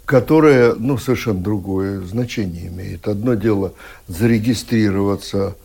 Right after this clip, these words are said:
так сказать, в офшорном статусе практически в Калининграде, а другое дело стимулировать развитие здесь инве-, и приток сюда инвестиций.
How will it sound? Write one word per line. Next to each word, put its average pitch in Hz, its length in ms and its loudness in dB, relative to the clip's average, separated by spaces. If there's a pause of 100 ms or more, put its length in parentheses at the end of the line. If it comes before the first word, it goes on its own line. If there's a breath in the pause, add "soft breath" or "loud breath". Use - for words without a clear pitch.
(100)
так 98 140 -6
сказать, - 260 -6
в 101 80 4
офшорном 101 680 2
статусе 95 800 -4
практически 95 1040 -8
в - 100 -20
Калининграде, 101 1000 0 (420 soft breath)
а 107 120 -2
другое 110 340 0
дело 101 420 0 (340 loud breath)
стимулировать 113 840 0
развитие 101 640 -2
здесь 95 360 -6
инве-, 107 220 -4
и 107 160 -4
приток 101 440 -6
сюда 101 320 -4
инвестиций. 92 840 -10